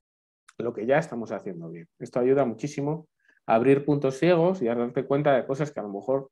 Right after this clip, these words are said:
los demás ven en ti y tú ni siquiera estabas viendo. Vale, entonces os voy a explicar algunas de estas,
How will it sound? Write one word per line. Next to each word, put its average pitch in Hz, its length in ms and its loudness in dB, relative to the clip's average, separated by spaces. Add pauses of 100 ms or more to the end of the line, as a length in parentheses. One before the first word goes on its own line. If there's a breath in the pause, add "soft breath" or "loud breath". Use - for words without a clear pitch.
los 117 260 0
demás 127 240 4
ven 156 140 6
en 143 140 2
ti 170 100 4
y 185 140 0
tú 170 120 -2
ni 170 80 2
siquiera 170 280 2
estabas 113 320 -2
viendo. 175 360 -4 (1300)
Vale, 156 140 6
entonces 170 440 0
os 127 140 -4
voy 160 120 6
a 180 40 8
explicar 180 340 4
algunas 170 500 4
de 175 100 2
estas, 170 520 -4